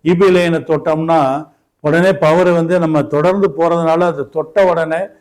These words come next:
அதை பிடிச்சிட்டு அதை விட மாட்டேங்குது. அப்படியே நம்ம உடல் முழுசும் ஷாக், க-, கரண்ட் பரவி நம்ம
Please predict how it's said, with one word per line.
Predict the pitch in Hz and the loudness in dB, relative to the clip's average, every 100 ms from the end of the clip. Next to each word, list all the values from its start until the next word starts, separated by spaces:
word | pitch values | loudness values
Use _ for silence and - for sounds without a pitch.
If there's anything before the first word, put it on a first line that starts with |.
| _ _ | _ _
அதை | 151 147 | -2 0
பிடிச்சிட்டு | 143 190 208 196 196 | 0 -2 -2 -2 2
அதை | 190 165 | 2 2
விட | 147 175 | 0 -2
மாட்டேங்குது. | 170 139 127 120 104 _ _ _ _ _ | -2 -4 -8 -10 -14 _ _ _ _ _
அப்படியே | 139 202 202 208 | -4 0 2 4
நம்ம | 202 180 | 2 2
உடல் | 160 160 170 | 2 2 0
முழுசும் | 160 160 160 165 | 0 -2 -2 -6
ஷாக், | - 156 156 - _ _ _ - | -2 -2 -2 -6 _ _ _ -2
க-, | 156 | 0
கரண்ட் | 151 156 165 160 135 | 2 0 0 -4 -2
பரவி | 147 156 170 | -2 -2 -2
நம்ம | 151 151 | -2 -2